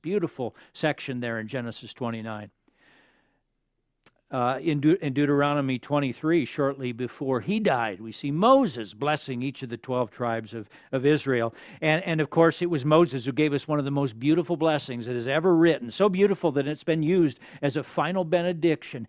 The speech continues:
in millions of worship services ever since. Numbers six twenty-four, "The Lord bless you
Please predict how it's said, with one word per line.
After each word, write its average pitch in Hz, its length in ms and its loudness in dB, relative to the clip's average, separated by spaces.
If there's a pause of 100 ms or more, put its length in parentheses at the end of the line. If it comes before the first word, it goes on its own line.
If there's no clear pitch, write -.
(120)
in 147 340 0
millions 170 520 6
of 139 100 0
worship 139 460 0
services 110 640 -10
ever 135 220 -2
since. 123 420 -4 (260)
Numbers 139 360 2
six - 320 -4
twenty-four, 147 680 0 (300)
"The 139 80 0
Lord 127 320 0
bless 147 320 -2
you 110 180 -12